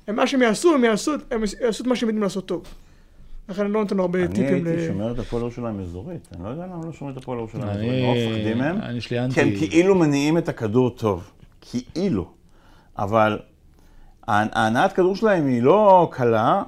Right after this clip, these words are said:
Speaker 2: ואין להם הרבה catch and shootים. יש להם את בראון ואת קורנליוס, אבל הרוב אין להם קליעה כזאת של תפיסה
Speaker 3: אבל גם
Speaker 2: קליעה.
Speaker 3: אזורית צריך לדעת לשמור.
Speaker 2: לא, עזוב, ברור שצריך
Speaker 3: יש
Speaker 2: לדעת,
Speaker 3: איזה,
Speaker 2: ברור,
Speaker 3: יש
Speaker 2: ברור,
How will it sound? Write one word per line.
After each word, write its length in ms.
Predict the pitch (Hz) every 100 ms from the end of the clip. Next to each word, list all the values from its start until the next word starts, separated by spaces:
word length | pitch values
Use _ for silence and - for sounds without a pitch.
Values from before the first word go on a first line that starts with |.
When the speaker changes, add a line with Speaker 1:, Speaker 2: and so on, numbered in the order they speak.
| -
Speaker 2:
ואין 380 | 110 120 147 208
להם 340 | 208 202 196 - - _ -
הרבה 240 | 127 127 139
catch 220 | 156 139
and 180 | 131 127
shootים. 240 | 120 113
יש 100 | 139
להם 100 | 160
את 100 | 127
בראון 440 | 101 117 160 185 143
ואת 140 | 117
קורנליוס, 800 | 113 113 127 160 180 175 - - - _ - - _ -
אבל 220 | 110 110
הרוב 400 | 113 165 202 185
אין 140 | - 190
להם 220 | 202 196
קליעה 360 | - 165 - -
כזאת 240 | 165 160
של 160 | 147 - -
תפיסה 300 | - 135 139
Speaker 3:
אבל 80 | 120
גם 140 | 135
Speaker 2:
קליעה. 140 | 190 151
Speaker 3:
אזורית 360 | 110 104 147
צריך 260 | 156 - -
לדעת 320 | 110 110 117
לשמור. 460 | 110 104 - 151 131
Speaker 2:
לא, 200 | 160 139
עזוב, 380 | 156 226 175 -
ברור 300 | 123 214 214
שצריך 240 | - 143
Speaker 3:
יש 60 | 151
Speaker 2:
לדעת, 100 | 147
Speaker 3:
איזה, 120 | 160
Speaker 2:
ברור, 340 | 160 156 190
Speaker 3:
יש 80 | 170
Speaker 2:
ברור, 160 | - 143